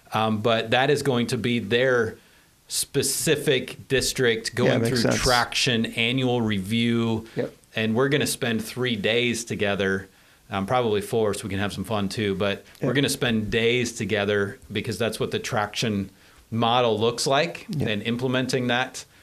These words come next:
Speaker 1: And so that'll be very district specific. Um, the normal meetings will s-, continue to be, um, normal meetings,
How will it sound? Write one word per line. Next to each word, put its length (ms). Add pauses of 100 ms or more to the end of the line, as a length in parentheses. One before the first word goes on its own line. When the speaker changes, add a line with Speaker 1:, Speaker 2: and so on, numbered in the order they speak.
(120)
Speaker 1:
And 140
so 80
that'll 240
be 120
very 260
district 580
specific. 720 (400)
Um, 260
the 100
normal 480
meetings 480
will 120
s-, 120 (140)
continue 520
to 140
be, 400 (460)
um, 320 (600)
normal 260
meetings, 520